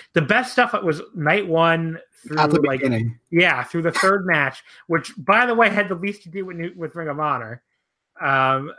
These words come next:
Speaker 1: <laughs> but, you know, like, that,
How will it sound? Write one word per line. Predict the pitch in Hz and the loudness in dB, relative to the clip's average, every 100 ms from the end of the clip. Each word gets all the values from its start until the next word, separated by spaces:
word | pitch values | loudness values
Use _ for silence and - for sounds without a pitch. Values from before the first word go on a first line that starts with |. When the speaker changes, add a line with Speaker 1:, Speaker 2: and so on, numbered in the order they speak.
| 240 147 | -8 -4
Speaker 1:
<laughs> | 185 196 | -4 2
but, | 226 214 226 | 4 4 0
you | 202 202 | -4 -2
know, | 160 135 139 156 _ _ _ _ _ _ _ _ | -2 -2 -4 -8 _ _ _ _ _ _ _ _
like, | 175 156 - | -10 -10 -2
that, | 185 196 | 0 0